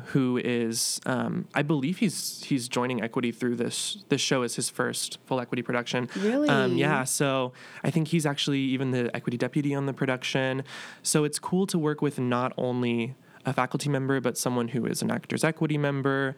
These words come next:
Speaker 2: Mm-hmm.
Speaker 1: And Don Jordan is so passionate about Actors
Speaker 2: <laughs>
Speaker 1: Equity, and it's, he's, he is just so passionate about it. So I've learned a lot, especially through my last four years working with him alone about,
Speaker 2: Mm-hmm.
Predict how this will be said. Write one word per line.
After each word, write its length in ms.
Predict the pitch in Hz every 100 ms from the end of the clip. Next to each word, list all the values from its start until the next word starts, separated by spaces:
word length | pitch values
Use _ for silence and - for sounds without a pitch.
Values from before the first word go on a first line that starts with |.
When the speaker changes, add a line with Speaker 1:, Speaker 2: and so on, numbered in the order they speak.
| -
Speaker 2:
Mm-hmm. 360 | 196 185 180 175
Speaker 1:
And 380 | 139 135 123
Don 240 | 120 139 139
Jordan 380 | 127 120 123 117
is 580 | 113 110 110 120 - - - - - - - -
so 520 | - - - - 123 113
passionate 520 | - 107 - 113 113
about 240 | 110 294
Actors 280 | 120 - 330
Speaker 2:
<laughs> 80 | 247
Speaker 1:
Equity, 380 | - 120 120 117
and 200 | - 127
it's, 360 | 120 - - - - - - - - -
he's, 380 | 151 147 117
he 200 | - 139
is 120 | 139 120
just 160 | 127
so 100 | 131
passionate 400 | 120 117 - 127
about 220 | 120 117 117
it. 100 | -
So 420 | - 135 131 127 - - - - - - - - - - - - - - _ - - 165
I've 160 | 175
learned 240 | 180 196 180
a 20 |
lot, 420 | 131 117 117 107
especially 360 | - - 127 - -
through 80 |
my 140 | 135 123
last 280 | 117 117 -
four 140 | 127
years 240 | 117 117
working 280 | 117 120 120
with 120 | 120 113
him 240 | 120 117
alone 540 | 110 110 107 107 120 -
about, 380 | - 180 110 -
Speaker 2:
Mm-hmm. 180 | 170